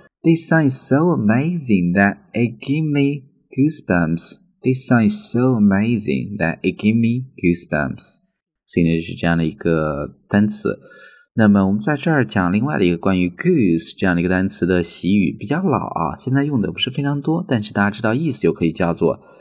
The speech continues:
“Someone's goose is cooked”。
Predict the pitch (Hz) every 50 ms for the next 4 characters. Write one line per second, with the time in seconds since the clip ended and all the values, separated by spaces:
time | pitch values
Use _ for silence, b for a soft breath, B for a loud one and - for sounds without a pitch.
0 | B B B B _ - - - - 160 160 165 160 151 143 139 139 131 - -
1 | - 127 127 131 135 143 - - - - _ _ _ _ - 101 107 113 107 -
2 | - - _ _ _ - - - - 113 98 78 - - - - - -